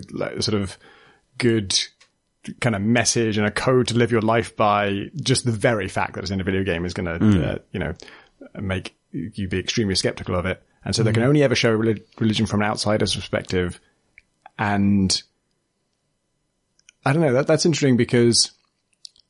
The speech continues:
Speaker 1: as the questioner notes, that's usually kind of vilified. Like, if it's a religion that the player doesn't believe in and the developers don't believe in it either 'cause they just made it up, uh, it's kind of a false religion by, almost by definition. Like, whatever it's,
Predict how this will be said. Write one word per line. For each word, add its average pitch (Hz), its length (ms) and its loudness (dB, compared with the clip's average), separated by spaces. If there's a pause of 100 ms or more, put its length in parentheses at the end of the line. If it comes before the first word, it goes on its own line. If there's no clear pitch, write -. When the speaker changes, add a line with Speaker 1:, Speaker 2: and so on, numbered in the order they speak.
(340)
Speaker 1:
as 113 180 0
the - 60 -4
questioner 117 340 0
notes, 127 320 2
that's 110 140 -4
usually 104 760 2 (800)
kind 110 200 -2
of 87 60 -8
vilified. 98 500 -2
Like, 92 140 -4
if 101 100 -4
it's 104 120 -4
a 123 40 2
religion 123 320 4
that 107 200 0 (400)
the 104 80 -2
player 120 280 0
doesn't 107 180 -4
believe 110 300 2
in 98 360 0 (200)
and 98 120 -2
the 95 100 0
developers 117 340 0
don't 101 160 -4
believe 95 220 -2
in 101 80 0
it 92 100 -2
either 107 300 0
'cause - 120 -8
they 98 100 0
just 92 160 -2
made 101 140 -2
it 95 100 -4
up, 123 300 0 (400)
uh, 101 540 0 (380)
it's - 380 2
kind 107 280 -6
of 98 60 -4
a 95 60 -2
false - 280 0
religion 92 360 -2
by, 92 200 -2 (260)
almost 101 220 2
by 92 80 0
definition. 98 500 -2
Like, 90 140 -4
whatever 98 280 0
it's, - 300 0